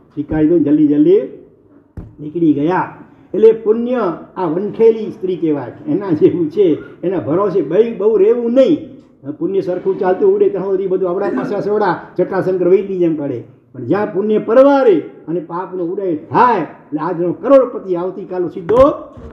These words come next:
કરોડપતિ બનતા વાર ન લાગે. આજનો પહેલવાન આવતીકાલે ખબર પડે કેન્સરની ગાંઠ થઈ ગઈ છે, હવે થોડા દિવસનો મહેમાન છે. આવા કેટલા પ્રસંગો આપણે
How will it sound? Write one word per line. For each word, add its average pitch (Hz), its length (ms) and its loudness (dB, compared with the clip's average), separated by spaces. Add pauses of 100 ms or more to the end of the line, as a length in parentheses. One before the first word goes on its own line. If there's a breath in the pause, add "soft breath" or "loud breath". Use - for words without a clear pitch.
(160)
કરોડપતિ 233 580 0
બનતા 196 320 -10
વાર 240 320 -6
ન 226 40 -8
લાગે. 196 300 -2
આજનો 190 320 -4
પહેલવાન 240 600 2 (180)
આવતીકાલે 180 540 -8
ખબર 208 200 -6
પડે 180 200 -4
કેન્સરની 160 500 0
ગાંઠ 202 260 -2 (380)
થઈ 185 120 2
ગઈ 175 200 4
છે, 135 320 -4 (180)
હવે 147 100 -6
થોડા 180 220 -2
દિવસનો 147 360 2
મહેમાન 220 400 0
છે. - 400 -10
આવા 147 160 -8
કેટલા 233 440 -4
પ્રસંગો 175 380 -4
આપણે 165 380 -4